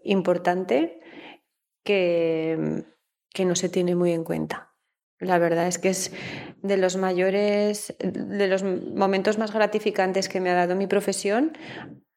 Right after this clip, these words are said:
La mayoría han estado vinculados a, al grupo de apoyo de madres. Valdespartera es un barrio con sus peculiaridades, imagino que como todos, es todo gente muy uniforme,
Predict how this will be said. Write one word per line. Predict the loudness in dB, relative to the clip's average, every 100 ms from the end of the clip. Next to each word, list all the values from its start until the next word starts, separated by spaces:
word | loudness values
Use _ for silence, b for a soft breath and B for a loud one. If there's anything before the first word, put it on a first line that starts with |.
| _ _ _
La | 0 2
mayoría | 2 2 2 2
han | 0
estado | -2 0 2 2
vinculados | 0 0 2 2 2 0
a, | 0 2 2 2 0 -2 -8 _ _
al | -2 0
grupo | 0 2
de | 0
apoyo | 0 0 2 2
de | 0
madres. | -2 -2 -2 -4 -10 2
Valdespartera | 4 4 0 4 4 4 0 2 2 2 0
es | -2 -2 0
un | -2 2
barrio | 2 2 0 0 2 2 2 -2 -10 _ _ _ _ _ _ _ _ _
con | 2 2
sus | 2 -2
peculiaridades, | -2 0 2 2 2 2 0 -2
imagino | 0 -2 0 2 2
que | 0
como | 0 0 0
todos, | 0 0 2 0 -4 B B B B B
es | 0 2 2 -2 -4
todo | 0 4 2
gente | 2 -2 0 0 2 2 -2 -6
muy | -4 0 2
uniforme, | 2 0 0 2 2 2 0 0